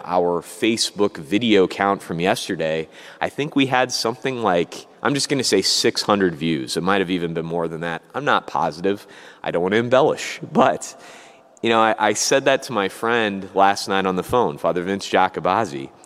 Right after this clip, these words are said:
And it's like, "Oh my goodness, you know, like, that's like ten times more people, like, tuning in for daily mass than normally do."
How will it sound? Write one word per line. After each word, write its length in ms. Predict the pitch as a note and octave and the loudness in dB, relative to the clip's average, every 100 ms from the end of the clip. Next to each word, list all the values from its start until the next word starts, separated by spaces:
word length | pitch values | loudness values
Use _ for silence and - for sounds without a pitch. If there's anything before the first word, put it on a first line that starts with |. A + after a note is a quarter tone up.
| - | -6
And 60 | F#2+ | -2
it's 80 | |
like, 180 | G2+ - | -2 -2
"Oh 140 | B2 D3+ | -4 -2
my 140 | A2+ | -2
goodness, 440 | G2+ G#2+ D2+ - | -2 -4 -4 -8
you 40 | F2+ | -8
know, 40 | |
like, 60 | F#2 | -6
that's 260 | C#3+ - - | -6 -6 -8
like 120 | - - | -8 -10
ten 400 | - F3 E3+ D#3+ | -4 -2 -2 -2
times 500 | C3+ D3 D3+ C#3+ A#2 | 0 2 0 -2 -2
more 300 | A#2+ C#3 C3 | 0 2 2
people, 520 | B2 - F2 D#2+ - - - - - | 0 0 0 -2 -4 -14 -20 -20 -16
like, 140 | - - | -16 -12
tuning 480 | - E3+ F3 D#3+ D3 | -4 0 2 4 6
in 280 | D3+ D3+ | 4 4
for 160 | D3 B2 | 0 0
daily 300 | A#2+ B2 A#2+ | 4 4 4
mass 360 | A#2+ B2+ C3 A2 | 2 0 -2 -4
than 100 | G2 | -2
normally 320 | A2+ A2 G2+ | 0 0 2
do." 360 | A#2+ C3 E2+ | 4 4 2